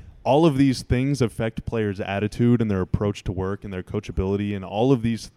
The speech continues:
all of these abstract concepts that you can't look up in a box score. And so to win a little bit makes you feel just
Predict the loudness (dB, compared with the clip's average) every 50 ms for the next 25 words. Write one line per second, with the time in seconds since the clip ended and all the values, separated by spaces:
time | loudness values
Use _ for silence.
0 | _ -12 -4 -2 0 0 0 0 -2 -4 -4 -4 -6 -6 -6 -6 -6 -6 -6 -6
1 | -6 -6 -8 -6 -6 -6 -6 -4 -6 -6 -6 -4 -6 -6 -6 -4 -4 -4 -4 -4
2 | -4 -6 -6 -6 -2 -2 -2 0 0 -2 0 0 0 -2 -2 -8 -8 -6 -6 -6
3 | -6 -8 -12 -16 -10 -8 -8 -8 -8 -10 -14 _ _ _ _ _ _ _ _ _
4 | -20 -18 -16 -16 -12 -4 0 2 4 4 2 0 -2 _ _ _ _ _ -8 -6
5 | -6 -2 0 2 2 2 2 0 0 0 2 2 2 2 4 2 2 0 _ _
6 | _ _ -12 -10 -10 -10 -10 -12 -14 -12 -8 -6 -6 -6 -6 -8 -12 -16 -16 -18